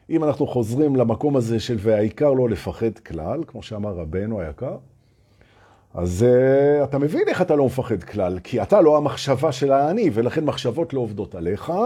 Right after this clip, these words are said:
ואני עכשיו אגיד את התובנה הרצינית הראשונה. זה לא אתה מי שמפחד. שוב, זו לא את מי שמפחד.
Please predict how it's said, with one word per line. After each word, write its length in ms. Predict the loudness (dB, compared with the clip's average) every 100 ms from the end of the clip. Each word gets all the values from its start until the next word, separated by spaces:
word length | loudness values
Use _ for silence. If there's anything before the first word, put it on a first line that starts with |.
| 0 -2
ואני 240 | -2 -2
עכשיו 260 | 0 2 0
אגיד 240 | -2 -8
את 120 | -10
התובנה 640 | -10 -10 -8 -6 -4 -4 -6
הרצינית 680 | -4 -4 -4 -4 -2 -2 -2
הראשונה. 440 | -4 -6 -10 -14 -18 _ _ _ _ _ _ _ _ _ _ _
זה 280 | -2 2 4
לא 380 | 4 4 0 -6 -8
אתה 380 | -4 0 2 0 -6
מי 180 | -8 -6
שמפחד. 640 | -4 -2 -2 -4 -4 -6 -6 -18 _ _ _ _ _ _ _ _ _ _ _ _ _ _
שוב, 480 | 0 2 2 0 -12 _ _ _
זו 260 | -10 -2 2
לא 420 | 2 2 2 2
את 140 | -2 -8 -20 _ _ _ _
מי 120 | -8 -6
שמפחד. 520 | -4 -6 -8 -12